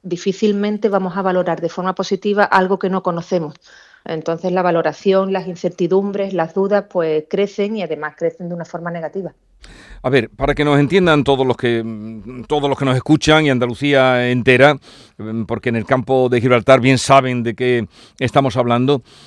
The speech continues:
Speaker 2: aparte de, mm, levantar la verja y, y compartir el aeropuerto,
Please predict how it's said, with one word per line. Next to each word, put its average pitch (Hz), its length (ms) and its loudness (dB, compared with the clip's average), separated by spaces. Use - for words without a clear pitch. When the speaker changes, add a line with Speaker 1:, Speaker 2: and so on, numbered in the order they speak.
Speaker 2:
aparte 208 460 2
de, 170 440 2
mm, 131 340 -12
levantar 147 380 4
la 143 140 4
verja 139 580 4
y, 131 420 -6
y 127 40 -8
compartir 139 460 2
el 135 80 2
aeropuerto, 151 640 0